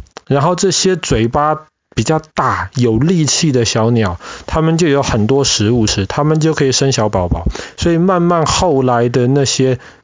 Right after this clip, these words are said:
的那个小岛上面都是这种嘴巴又大又有力气的小鸟。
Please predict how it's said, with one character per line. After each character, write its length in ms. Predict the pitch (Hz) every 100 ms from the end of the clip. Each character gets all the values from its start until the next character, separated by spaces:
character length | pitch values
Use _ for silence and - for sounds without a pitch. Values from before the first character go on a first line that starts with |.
| - -
的 140 | 135
那 140 | 151 156
个 120 | 139
小 240 | - 123
岛 220 | 143 98
上 220 | 101 123 120
面 200 | 120 110
都 200 | - 160
是 200 | 156 151
这 180 | 139 147
种 300 | 127 107 90 - - -
嘴 220 | 117 104
巴 240 | 127 131
又 240 | 127 131 123
大 300 | - 135 120
又 140 | 131
有 180 | 110 101
力 160 | 120
气 180 | 107 117
的 140 | 98 95
小 180 | 92
鸟。 220 | 95 95